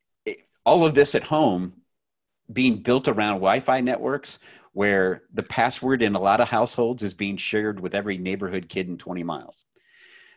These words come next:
So if we can't at least help these people understand how to go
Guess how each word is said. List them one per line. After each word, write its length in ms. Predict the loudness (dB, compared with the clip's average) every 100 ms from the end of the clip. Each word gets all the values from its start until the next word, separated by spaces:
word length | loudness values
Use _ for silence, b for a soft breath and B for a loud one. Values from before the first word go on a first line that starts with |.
| b _
So 560 | -4 0 0 0 -4 -8
if 160 | -4
we 160 | -2 -2
can't 280 | 0 0 0
at 180 | -2
least 320 | -6 -8 -8 -12 _ _ _ _
help 280 | -4 -4 0
these 220 | -2 -4
people 400 | -4 -4 -2 -4
understand 720 | -4 -6 -6 -6 -4 -4 -8
how 240 | -6 -4 -2
to 80 |
go 580 | -4 -4 -4 -4 -6 -12